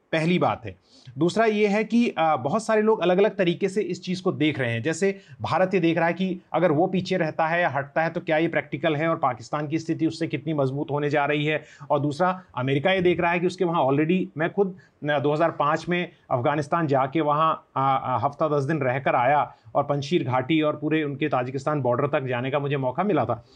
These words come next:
तो वहाँ पर जो निवेश जिस लेवल पर किया था कंट्रीज़ ने उसके निर्माण में, और उसके बाद क्या वो पूरी तरह से अपने को आइसोलेट कर सकते हैं? और चाइना के जो इंटरेस्ट हैं उइगुर मुस-, मुस्लिम्स को लेकर, जो जिनजियांग इलाका है, वो तालिबान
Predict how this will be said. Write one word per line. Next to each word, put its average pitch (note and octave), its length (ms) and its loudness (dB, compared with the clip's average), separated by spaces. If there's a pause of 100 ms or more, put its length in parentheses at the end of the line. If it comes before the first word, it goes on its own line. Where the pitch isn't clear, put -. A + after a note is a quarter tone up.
(180)
तो A3 160 2
वहाँ C#3+ 220 2
पर A3+ 100 0
जो B3 100 2
निवेश F3+ 520 2
जिस G3+ 200 0
लेवल D#3 260 2
पर F#3 140 -2
किया E3+ 260 0
था D#3+ 120 -2
कंट्रीज़ C#3+ 420 -4
ने D#3+ 80 -4
उसके D3 160 -4
निर्माण C3 420 2
में, G#2+ 220 -2 (240)
और F3+ 100 2
उसके F3 220 0
बाद F#3 220 2
क्या G3+ 100 4
वो G3+ 100 4
पूरी D#3 240 0
तरह F#3 180 2
से F#3 140 0
अपने F3 220 -2
को F3+ 220 0
आइसोलेट E3 440 0
कर D3+ 160 -2
सकते C#3+ 340 -4
हैं? D#3+ 220 -4 (340)
और - 240 -4 (120)
चाइना D#3+ 340 0
के G#3 100 2
जो G#3 80 2
इंटरेस्ट F#3+ 400 2
हैं F#3+ 100 2
उइगुर E3 380 4
मुस-, D#3+ 300 -2
मुस्लिम्स E3+ 460 -2
को F3 100 0
लेकर, D#3 300 2
जो D#3 100 0
जिनजियांग D3 520 0
इलाका C3 320 0
है, B2 260 -2 (240)
वो D#3 100 2
तालिबान D#3+ 520 2